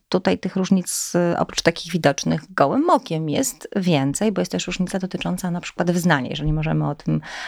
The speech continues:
pogadać, bo gdzieś przeczytałam, że twój mąż jest nigeryjskim Żydem, więc nie dość, że jest czarnoskóry, to jeszcze, to jeszcze jest ta religia. Jak to u was wygląda? W jakiej wierze na przykład dzieciaki wasze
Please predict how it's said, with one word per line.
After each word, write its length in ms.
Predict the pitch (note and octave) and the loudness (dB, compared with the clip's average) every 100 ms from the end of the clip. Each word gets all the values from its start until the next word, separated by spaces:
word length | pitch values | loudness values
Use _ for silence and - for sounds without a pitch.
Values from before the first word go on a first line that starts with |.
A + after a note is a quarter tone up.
| - | -6
pogadać, 720 | - D3+ C3 C3 F3+ A3+ - E3+ | -2 2 2 4 2 0 -4 -2
bo 80 | E3+ | 0
gdzieś 180 | E3+ | 0
przeczytałam, 500 | - - E3+ F3+ G#3 | -2 -4 2 2 4
że 120 | F#3 F#3 | 0 -2
twój 480 | - - F3+ F3+ - - - | -8 -2 0 0 -2 -12 -2
mąż 260 | E3 F#3 G3+ | 2 4 4
jest 180 | G3+ G3+ | 2 2
nigeryjskim 680 | G3 F3 E3+ F3 - G3 F#3 | 2 2 2 0 0 2 4
Żydem, 520 | E3+ D3 - - F3 - | 4 2 -2 -2 -4 -6
więc 460 | - C3+ C3+ - - | -2 0 0 -4 -2
nie 120 | E3 | -2
dość, 320 | D3+ - - | 0 -4 -4
że 80 | - | -6
jest 180 | - - | -6 -6
czarnoskóry, 600 | - D3 D3+ - A#3+ G#3 | -4 -2 -2 -2 -4 -2
to 100 | D#3+ | -2
jeszcze, 380 | C#3+ - - F#3+ - - - - | -4 -2 -2 -4 -6 -10 -10 -4
to 60 | |
jeszcze 180 | E3+ - | -2 0
jest 100 | F3 | -2
ta 120 | F#3 | 2
religia. 540 | F#3 G#3+ F#3 F3 D3+ D#3 | 2 2 2 2 0 0
Jak 320 | - - F#4 - | 2 2 0 -2
to 140 | - | 0
u 80 | E3 | 2
was 200 | E3 E3 | 0 0
wygląda? 680 | E3 D#3+ C#3+ D3 D3 D3 D#3 - | 0 2 2 2 2 0 -2 -2
W 80 | |
jakiej 240 | F#3 F#3+ F#3 | -2 2 2
wierze 200 | F3+ F3 | 2 0
na 80 | F3 | -2
przykład 220 | - F3 | -2 -2
dzieciaki 420 | F3+ - C3 C#3 | -2 -4 -2 -4
wasze 420 | C#3+ - - D3+ | -2 -2 -2 -4